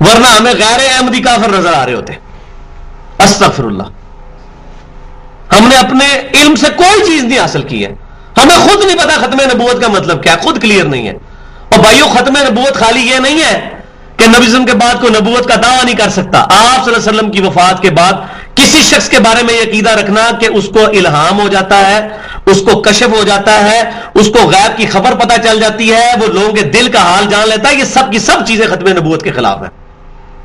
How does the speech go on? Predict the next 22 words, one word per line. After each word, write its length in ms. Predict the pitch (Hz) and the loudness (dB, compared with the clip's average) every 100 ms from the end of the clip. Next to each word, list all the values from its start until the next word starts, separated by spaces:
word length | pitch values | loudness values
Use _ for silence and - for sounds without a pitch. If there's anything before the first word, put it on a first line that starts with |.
| - - - - - | -20 -20 -20 -20 -2
یہ 60 | 202 | 0
سب 420 | - - 349 202 | 2 2 2 2
جھوٹ 280 | 156 175 107 | 0 -2 -4
ہے، 160 | 98 - - - - - - - - - | -10 -18 -20 -20 -20 -20 -20 -20 -20 -2
یہ 160 | 220 330 | 2 4
نہیں 200 | 320 359 | 4 4
ہو 140 | 311 | 2
سکتا۔ 240 | - - - - - - - - - - 202 - - - - - - | 0 -4 -6 -6 -6 -6 -6 -14 -20 -18 -14 -14 -18 -20 -20 -20 0
کیوں؟ 460 | 277 349 - - - - - | 4 4 2 -4 -16 -20 -6
کہ 100 | 196 208 | -4 0
اب 180 | 233 220 | 2 2
یہ 100 | 240 | 0
سلسلہ 360 | - 202 247 254 | 0 -2 0 0
ختم 240 | 254 285 | 0 0
ہو 60 | 269 | 0
چکا 300 | 196 196 120 | -2 -2 -4
ہے، 40 | - - | -8 -6
اب 220 | 247 160 170 | 0 2 4
وہی 140 | 214 | 2
نہیں 280 | 180 202 214 | 2 0 0
آئے 180 | 117 | -2
گی۔ 80 | - | -6